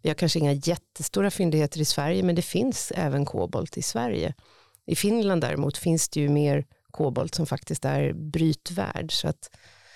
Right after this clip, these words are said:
vi som Norden som helhet skulle ju kunna bidra väldigt mycket till att, eh, minska Europas importberoende av, av de här metallerna och mineralen. Och särskilt då ur det här perspektivet att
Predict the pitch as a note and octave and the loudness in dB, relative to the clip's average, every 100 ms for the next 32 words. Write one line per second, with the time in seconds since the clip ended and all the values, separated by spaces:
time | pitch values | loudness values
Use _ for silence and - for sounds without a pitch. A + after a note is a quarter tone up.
0 | - _ - - D#3+ E3+ A3+ A3+ - F3+ | -20 _ -12 -8 -2 2 2 2 4 4
1 | E3 F#3 A#3 A#3+ D#3+ B2+ G3 G#3 E3+ D#3+ | 6 4 4 0 2 2 2 0 0 2
2 | E3 A#2+ D3 C#3 - D#3+ C#3+ C#3+ C3+ - | 4 2 0 0 0 2 2 2 2 0
3 | C#3+ C#3 C#3+ C#3 C#3 C3+ C3+ - _ _ | 0 2 0 0 0 0 0 -6 _ _
4 | D#3 C#3+ F3 E3+ - C#3+ C#3 C3+ C#3 - | 0 0 2 2 0 -6 -2 0 0 -2
5 | - - C#3+ C#3+ C#3+ D3+ D3 C#3+ - - | -16 0 2 2 4 4 4 4 2 0
6 | D3+ D3 - - F3+ A3 - D3+ C#3 C#3+ | 0 0 -2 0 0 0 -2 -2 0 0
7 | C#3+ - - - - - - - C#3 B2 | -2 -4 -6 -6 -4 -4 -2 -2 0 -2
8 | C#3+ - _ _ _ D3 C#3 C3+ C3+ C3 | -4 -14 _ _ _ -2 2 4 4 2
9 | C#3+ C#3+ D3+ D3 C3 B2 D#2 - - D#3+ | 0 -2 -2 -2 -2 -2 -4 -4 -2 0
10 | - D3+ - E3+ D3 C#3 C#3 C3+ - - | 2 0 -4 -2 0 2 0 0 -4 -6
11 | - - - D#3 C#3+ - | -8 -4 -4 -2 -6 -6